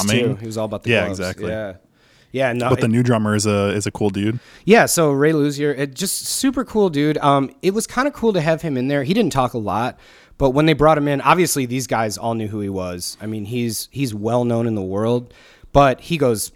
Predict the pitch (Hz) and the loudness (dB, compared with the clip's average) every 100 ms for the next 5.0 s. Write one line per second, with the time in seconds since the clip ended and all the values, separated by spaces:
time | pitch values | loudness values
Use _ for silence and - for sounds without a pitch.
0 | _ _ - 175 123 127 - - 73 113 | _ _ -2 0 2 2 2 -6 -10 -8
1 | 101 90 - 104 117 123 113 101 90 107 | -8 -10 -10 -4 0 0 0 -4 -8 -8
2 | 98 92 90 90 92 - - 92 - - | -8 -8 -6 -4 -6 -8 -10 -10 -10 -6
3 | 127 113 98 92 90 90 92 87 87 87 | -4 -4 -4 -4 -4 -6 -8 -10 -10 -8
4 | 87 117 - 110 95 92 87 87 90 | -4 -4 -4 -6 -6 -10 -8 -8 -8